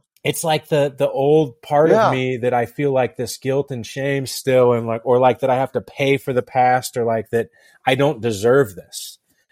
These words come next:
Speaker 1: that something bad's around the corner, this, this impending doom. It was like, that's dying, because now, like, my expectation when I wake up in the morning, yeah, there's stress and there's problems,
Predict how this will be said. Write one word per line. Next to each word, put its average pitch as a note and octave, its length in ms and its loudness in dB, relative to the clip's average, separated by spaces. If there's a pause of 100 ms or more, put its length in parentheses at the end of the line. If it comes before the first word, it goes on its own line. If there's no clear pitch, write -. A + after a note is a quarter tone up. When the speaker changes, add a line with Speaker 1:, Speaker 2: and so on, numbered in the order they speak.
(280)
Speaker 1:
that A#2 140 -4
something C#3+ 440 -2
bad's A#2 380 -2
around A2+ 260 -4
the G#2+ 80 -8
corner, A#2 340 -6
this, G#2+ 220 -6
this - 220 -8
impending A2+ 460 -8
doom. A#2+ 260 -4
It A2+ 80 -6
was A2 160 -8
like, B2+ 180 -2
that's C3+ 280 -4
dying, B2+ 380 -6
because G#2+ 300 -8
now, A#2+ 240 -4
like, A#2+ 220 -2
my B2 160 -6
expectation B2+ 800 -6
when A#2 100 -6
I A2+ 80 -6
wake A#2+ 240 -2
up C3 160 -4
in A#2 80 -8
the A2+ 60 -8
morning, A#2+ 360 -6
yeah, D#3+ 160 0
there's B2 200 -2
stress C3+ 480 0
and B2+ 100 -10
there's A2 120 -8
problems, B2 640 0